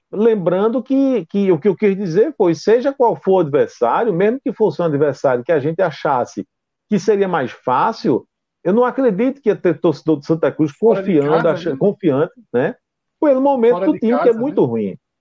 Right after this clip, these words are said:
Speaker 1: fora de casa. Mas o Santos não tá ganhando dentro de casa. Não tá ganhando dentro de casa, né?
Speaker 2: Tu foi,
Speaker 1: Então,
Speaker 2: Felipe?
Speaker 1: rapaz, eu, eu não consegui, não. Eu larguei tarde. Mas, assim, tava com o ingresso na mão.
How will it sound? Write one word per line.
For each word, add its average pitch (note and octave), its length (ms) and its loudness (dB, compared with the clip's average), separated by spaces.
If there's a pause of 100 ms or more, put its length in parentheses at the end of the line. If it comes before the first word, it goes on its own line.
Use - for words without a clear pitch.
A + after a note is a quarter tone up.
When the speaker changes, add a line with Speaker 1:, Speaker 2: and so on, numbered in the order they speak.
(240)
Speaker 1:
fora C#3+ 260 2
de C#3 140 -6
casa. F3+ 520 0
Mas G4 520 0
o E4+ 200 -2
Santos C4 300 0
não B3 100 2
tá A#3 120 0
ganhando G3+ 260 0
dentro G3+ 180 0
de G#3+ 80 -8
casa. A#3+ 540 0 (420)
Não D4 100 -8
tá D4 120 0
ganhando A3+ 260 0
dentro C#3+ 140 0
de B2 80 -6
casa, F2+ 320 -6 (380)
né? C#3 180 -8 (340)
Speaker 2:
Tu - 120 -6
foi, B3 200 0
Speaker 1:
Então, C3+ 180 0
Speaker 2:
Felipe? F#3+ 400 0 (480)
Speaker 1:
rapaz, C3+ 340 -2
eu, D3+ 80 4
eu D3 480 4
não D3 140 -2
consegui, C#3 440 -2
não. A2+ 280 0 (440)
Eu A2+ 120 0
larguei B2 320 0
tarde. A2 440 -2
Mas, D#3 200 -2
assim, C#3+ 400 -2 (400)
tava E3 220 0
com D#3 80 -6
o F#3+ 40 -2
ingresso E3 320 0
na F3+ 100 0
mão. B2 200 -2